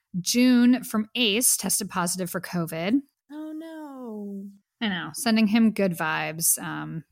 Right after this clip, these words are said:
Speaker 1: healing vibes. Hopefully he gets better soon. That's, ugh, never goes away.
Speaker 2: Yeah.
Speaker 1: And, you know, I think about that with Enhypen. We're gonna review them next week, their comeback.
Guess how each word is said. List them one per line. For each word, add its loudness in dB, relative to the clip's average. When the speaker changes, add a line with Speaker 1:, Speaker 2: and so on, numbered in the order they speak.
Speaker 1:
healing 0
vibes. -2
Hopefully -2
he -14
gets 0
better 0
soon. -2
That's, -6
ugh, 4
never 0
goes -2
away. -10
Speaker 2:
Yeah. -12
Speaker 1:
And, -6
you 2
know, 2
I 0
think -2
about -2
that 0
with -6
Enhypen. -4
We're -6
gonna -4
review -2
them 0
next -4
week, 0
their -2
comeback. -4